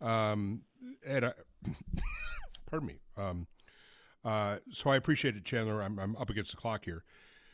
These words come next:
the, the, which is another thing to keep in mind here. One of the problems with replacing the quarterback next year is it, if you keep Arthur Smith, uh, Garrett Chapman, if you keep Arthur Smith, he's going to be inclined, that's why I wanna prep everybody,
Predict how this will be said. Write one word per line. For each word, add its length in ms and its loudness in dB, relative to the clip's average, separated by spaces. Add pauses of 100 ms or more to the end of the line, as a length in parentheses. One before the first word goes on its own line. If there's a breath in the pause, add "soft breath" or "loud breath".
(180 soft breath)
the, 160 -6
the, 160 -8
which 240 2
is 80 0
another 240 4
thing 220 0
to 60 -2
keep 180 -2
in 100 -2
mind 240 0
here. 160 -10 (720)
One 160 4
of 60 4
the 80 4
problems 600 2
with 200 0
replacing 440 0
the 40 -2
quarterback 380 -4
next 260 -8
year 220 -4 (720)
is 180 2
it, 220 0
if 340 -4
you 80 0
keep 240 -2
Arthur 260 2
Smith, 320 0 (140)
uh, 180 -2
Garrett 280 0
Chapman, 380 0 (280 soft breath)
if 120 -6
you 120 2
keep 280 -2
Arthur 260 2
Smith, 300 -2
he's 240 0
going 260 4
to 80 4
be 180 2
inclined, 640 2 (320 soft breath)
that's 220 -6
why 100 4
I 20 4
wanna 200 0
prep 240 0
everybody, 560 0